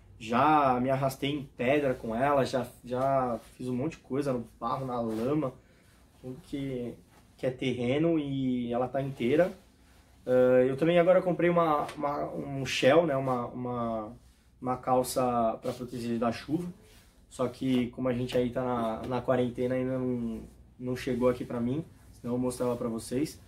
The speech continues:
Mas é mais um equipamento aí que eu adquiri, tá bom?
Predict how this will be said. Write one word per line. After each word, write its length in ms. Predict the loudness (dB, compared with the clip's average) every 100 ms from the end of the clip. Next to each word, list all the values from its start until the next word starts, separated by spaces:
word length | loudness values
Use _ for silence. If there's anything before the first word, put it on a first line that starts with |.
| -20 -20 -20 _ -14
Mas 240 | -8 -2
é 40 | -2
mais 220 | 0 0
um 60 | -2
equipamento 520 | -4 -4 -2 -4 -4
aí 80 | -6
que 120 | -6
eu 20 |
adquiri, 420 | -6 -8 -10 -12 -14 -20 -12
tá 80 |
bom? 220 | -6 -6